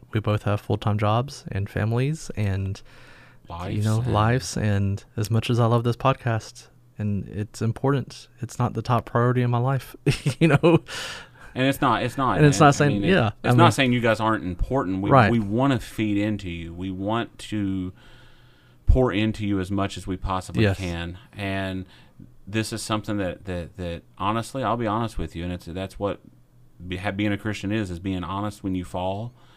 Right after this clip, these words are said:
Speaker 2: just as much as it is giving praise when something good happens. This is something I need to pray more about. This is something, "Hey, God, where do you want this to go? Can,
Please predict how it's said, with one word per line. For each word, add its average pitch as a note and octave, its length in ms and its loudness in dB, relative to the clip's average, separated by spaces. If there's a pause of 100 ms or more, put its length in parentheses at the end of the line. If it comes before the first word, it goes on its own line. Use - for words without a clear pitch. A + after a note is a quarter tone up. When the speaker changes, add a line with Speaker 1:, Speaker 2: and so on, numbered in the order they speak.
(120)
Speaker 2:
just A2 180 -4
as F#2+ 140 -6
much G#2 180 -2
as F#2+ 140 -8
it F#2 100 -6
is F#2+ 180 -6
giving F2+ 260 -6
praise G2 420 -2
when F#2+ 100 -4
something F2+ 300 -6
good G#2+ 180 -6
happens. E2+ 380 -8 (600)
This A2 200 -4
is B2 80 -8
something A#2 300 -4
I A2 60 -2
need A#2 140 -4
to A#2 60 -10
pray A2 260 -2
more G2+ 220 -8
about. D#2 320 -14 (560)
This G2+ 160 -6
is A#2 80 -8
something, G#2+ 240 -6
"Hey, A2+ 120 -4
God, F2+ 320 -4
where G2+ 140 -2
do A2 60 -2
you G#2+ 120 -4
want G#2 220 -4
this G2 180 -10
to F#2 100 -8
go? F2+ 460 -4 (420)
Can, F2 360 -4